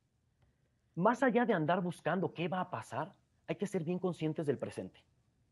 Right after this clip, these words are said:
De las acciones de cada uno de nosotros, en este momento, depende el futuro de todos.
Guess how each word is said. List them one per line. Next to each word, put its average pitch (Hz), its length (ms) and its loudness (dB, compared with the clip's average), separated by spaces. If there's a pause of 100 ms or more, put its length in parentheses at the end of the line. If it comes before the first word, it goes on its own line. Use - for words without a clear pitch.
(760)
De 135 200 6
las 180 280 6
acciones 233 580 2
de 165 160 -2
cada 214 300 2
uno 208 260 2
de 175 100 2
nosotros, - 680 -2 (440)
en 165 180 6
este 240 220 6
momento, 175 460 2 (500)
depende 185 460 4
el 220 80 2
futuro 160 460 -2
de 123 80 -4
todos. - 340 -10